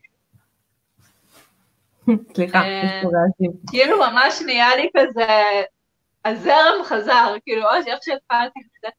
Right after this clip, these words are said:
Speaker 2: מקופנגן, ו-, וכן, בארץ אני הרבה יותר מרגישה, יש איזה, כאילו, יש הרבה יותר אש בארץ, אני, כאילו, יש
Speaker 1: לגמרי. אז
Speaker 2: מה,
Speaker 1: איך
Speaker 2: יש אש, וקופנגן היא כולה מים, אז יש פה משהו שמאוד, אה, ככה מרגיע, ו-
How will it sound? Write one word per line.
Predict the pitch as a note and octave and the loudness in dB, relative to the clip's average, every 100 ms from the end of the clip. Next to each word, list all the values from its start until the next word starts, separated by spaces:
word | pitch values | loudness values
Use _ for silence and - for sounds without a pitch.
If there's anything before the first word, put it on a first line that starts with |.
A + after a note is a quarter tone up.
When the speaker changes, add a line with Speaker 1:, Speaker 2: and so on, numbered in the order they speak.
| _ | _
Speaker 2:
מקופנגן, | G3+ - F#3 - A3 C#4+ D4 _ _ F#3+ | -20 -16 -20 -8 -8 -8 -14 _ _ -12
ו-, | F#3 F3+ F3+ F3 F3 _ _ _ _ _ - - | -10 -8 -10 -10 -14 _ _ _ _ _ -14 -10
וכן, | G3+ C4+ B3+ G#3 | 0 0 0 2
בארץ | F#3+ A3 B3 - | 4 4 4 0
אני | C4+ G#3+ | 0 -2
הרבה | A3 A#3 | -2 -2
יותר | A#3+ C#4 | 0 -4
מרגישה, | - - - G3 F#3+ F#3 F3+ C#4 | -6 -14 -12 -10 -4 -4 -4 -2
יש | B3+ E4 | -2 -2
איזה, | F#4+ - _ | -6 -6 _
כאילו, | B3 A3 | -10 -8
יש | C4 | -4
הרבה | G4 G4+ | -2 0
יותר | G4+ G4+ C#4+ G#3+ | 0 0 -2 0
אש | C#4 - | -2 0
בארץ, | F4+ - F3+ E3+ - F3 | 2 2 2 -4 -12 -18
אני, | - _ _ _ _ - | -18 _ _ _ _ -10
כאילו, | F3 D#3+ | -4 -2
יש | D#3 | 0
Speaker 1:
לגמרי. | D#3 D#3+ E3 D#3 - _ _ _ _ _ _ _ _ - | 0 0 -2 -4 -10 _ _ _ _ _ _ _ _ 2
אז | G3 | 4
Speaker 2:
מה, | A3+ | 6
Speaker 1:
איך | A#3+ - | 4 4
Speaker 2:
יש | - | 2
אש, | G3+ A#3 - | 4 4 2
וקופנגן | B3+ A#3 B3+ A3 C4 C#4+ | -4 -4 -4 0 2 2
היא | D#4+ | 0
כולה | C4 B3+ C4+ | 4 4 4
מים, | C#4 D4+ B3 G#3+ | 4 2 2 -4
אז | F#3+ G3+ - | -8 -10 -10
יש | - | -4
פה | |
משהו | B3+ A3+ A#3+ A#3+ C#4 | -4 -2 -6 -10 -16
שמאוד, | - G#3 G3 G3+ G#3+ - | -8 -8 -4 -6 -6 -6
אה, | G#3+ G#3 | -8 -8
ככה | - F#3 | -18 -20
מרגיע, | F3+ F3 F#3+ G#3 F#3+ - | -20 -8 -4 -2 -2 -6
ו- | E3 D#3+ D#3 | -16 -18 _